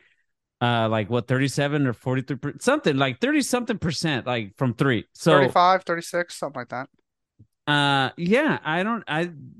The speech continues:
Speaker 1: I don't know what this team is gonna be. Are they going to outscore? They better outscore, um, their
Speaker 2: Well,
Speaker 1: opponent.
Speaker 2: that, I mean, what do you,
Speaker 1: That's gonna
Speaker 2: they,
Speaker 1: be the
Speaker 2: that,
Speaker 1: thing.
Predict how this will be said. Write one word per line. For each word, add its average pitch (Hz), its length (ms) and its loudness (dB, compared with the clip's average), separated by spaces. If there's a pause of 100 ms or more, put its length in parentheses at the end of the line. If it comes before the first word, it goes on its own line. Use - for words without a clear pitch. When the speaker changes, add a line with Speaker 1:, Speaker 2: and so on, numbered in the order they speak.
Speaker 1:
I 165 140 0
don't 226 140 4
know 226 80 6
what 240 120 2
this 226 140 0
team 233 180 2
is 214 80 2
gonna 220 200 0
be. 262 300 0
Are 131 160 0
they 147 120 0
going 160 280 -2
to 175 160 -4
outscore? 151 640 -4
They 143 140 2
better 139 280 4
outscore, 151 960 2 (680)
um, 113 640 -2 (280)
their 127 340 2
Speaker 2:
Well, 180 240 6
Speaker 1:
opponent. 202 240 4
Speaker 2:
that, 196 100 0
I 202 100 8
mean, 196 220 0
what 196 120 6
do 226 60 2
you, 208 40 -4
Speaker 1:
That's - 140 -12
gonna 180 120 6
Speaker 2:
they, 185 60 6
Speaker 1:
be 175 60 4
the 196 100 2
Speaker 2:
that, 208 240 2
Speaker 1:
thing. 107 320 -6